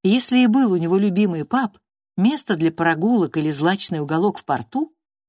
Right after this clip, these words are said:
об этом никто не знал. Когда Мэйв забеременела,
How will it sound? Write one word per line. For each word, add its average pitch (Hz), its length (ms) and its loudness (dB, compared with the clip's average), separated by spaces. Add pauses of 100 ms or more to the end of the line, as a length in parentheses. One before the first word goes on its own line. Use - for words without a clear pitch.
об 147 260 2
этом 285 320 -2
никто 147 340 -8
не 156 140 -6
знал. 113 460 -8 (1500)
Когда 131 340 -10
Мэйв 170 280 -2
забеременела, 147 880 -2